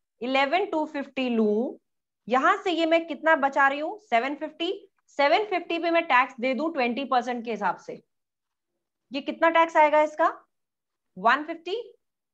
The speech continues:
यहां बचत कितनी हो गई केविन को? टू फिफ्टी की।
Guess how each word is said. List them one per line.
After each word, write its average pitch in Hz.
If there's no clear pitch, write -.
यहां 233
बचत 269
कितनी 330
हो 330
गई 330
केविन 302
को? 339
टू 294
फिफ्टी 269
की। 208